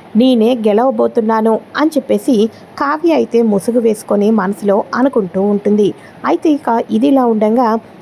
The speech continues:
స్పీడ్గా వెళ్తూ ఉంటాడు మన రాజ్ అయితే. ఇక కళావతి కూడా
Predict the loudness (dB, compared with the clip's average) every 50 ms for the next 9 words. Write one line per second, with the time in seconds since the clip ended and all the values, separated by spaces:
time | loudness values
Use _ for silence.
0 | -20 -20 -20 -6 -2 0 2 2 2 2 2 2 2 0 0 0 0 0 0 0
1 | 0 0 -2 -2 -2 0 2 2 2 2 2 0 0 0 0 -2 -2 -2 0 0
2 | 0 0 2 2 0 0 -2 -4 -10 -20 -16 -8 -6 -4 -2 -2 -2 -2 -2 -2
3 | 0 0 0 0 0 0 0 -2 -2 0 0 0 0 2 2 0 0